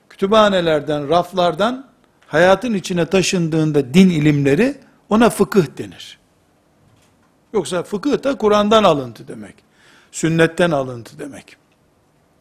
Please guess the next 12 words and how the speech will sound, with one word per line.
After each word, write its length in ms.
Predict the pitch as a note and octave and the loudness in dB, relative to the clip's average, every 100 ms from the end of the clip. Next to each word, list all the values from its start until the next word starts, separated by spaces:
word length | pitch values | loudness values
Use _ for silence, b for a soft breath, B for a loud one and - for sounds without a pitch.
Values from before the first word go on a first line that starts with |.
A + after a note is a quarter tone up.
| _ _ _ _ b b b b | _ _ _ _ b b b b
Burası, 520 | C#4+ C4 - C#4 D4+ - _ _ _ _ _ _ _ _ D3+ | 0 0 0 -4 -6 -10 _ _ _ _ _ _ _ _ -10
yani 200 | B2+ - - | -10 -10 -4
ne 200 | G3 G#3 | -2 0
dedi? 200 | E3 F#3 | -2 -4
"İkiye 580 | D4 D4 F3 A3+ A3 F#3+ | -8 -10 -12 -2 0 0
bölüyoruz 460 | F3 D3+ C#3+ C3 | 0 -2 -4 -6
ilimleri." 540 | - C3+ C3+ C3+ B2+ B2 | -10 -8 -8 -8 -8 -8
dedi. 300 | A#2+ A#2 A2 | -12 -12 -8
Din 140 | A3 | -6
ilimleri, 580 | A#3 A#3 A3 G#3+ A#3 C4+ _ _ - | -4 -6 -4 -4 -4 -8 _ _ -8
dünya 380 | F3 D#3+ C#3+ A2+ | -4 0 -2 -2
ilimleri. 500 | G#2+ G2 F#2 F2 | -10 -16 -20 -20